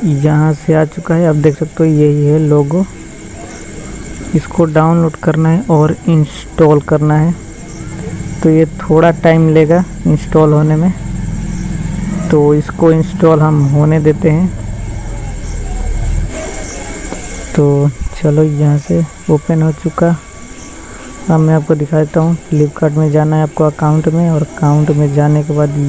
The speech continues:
यहाँ पर आपको प्रोफाइल में बदलाव कर यहाँ पर मेरा अकाउंट पे ऑप्शन आ जाएगा। यहाँ पर अपना देख लेना है नंबर कौन सा है, उसी नंबर को इसमें जो है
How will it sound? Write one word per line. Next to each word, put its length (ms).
यहाँ 180
पर 140
आपको 220
प्रोफाइल 580
में 180
बदलाव 460
कर 220
यहाँ 260
पर 180
मेरा 320
अकाउंट 360
पे 200
ऑप्शन 440
आ 100
जाएगा। 340
यहाँ 320
पर 120
अपना 260
देख 340
लेना 200
है 160
नंबर 420
कौन 240
सा 160
है, 200
उसी 300
नंबर 360
को 180
इसमें 380
जो 100
है 100